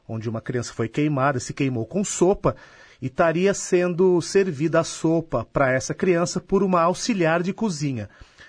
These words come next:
Nicinha, bom dia. Ah, vocês do sindicato reclamam constantemente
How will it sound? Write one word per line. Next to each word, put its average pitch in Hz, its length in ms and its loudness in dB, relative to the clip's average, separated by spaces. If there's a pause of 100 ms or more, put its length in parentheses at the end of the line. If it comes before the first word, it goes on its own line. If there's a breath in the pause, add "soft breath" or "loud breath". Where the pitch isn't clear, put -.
(240 soft breath)
Nicinha, 160 360 0
bom 175 220 2
dia. 147 380 0 (340 soft breath)
Ah, 143 200 4
vocês 202 760 0
do 139 120 -4
sindicato 160 720 0
reclamam 196 680 2
constantemente 165 1160 -2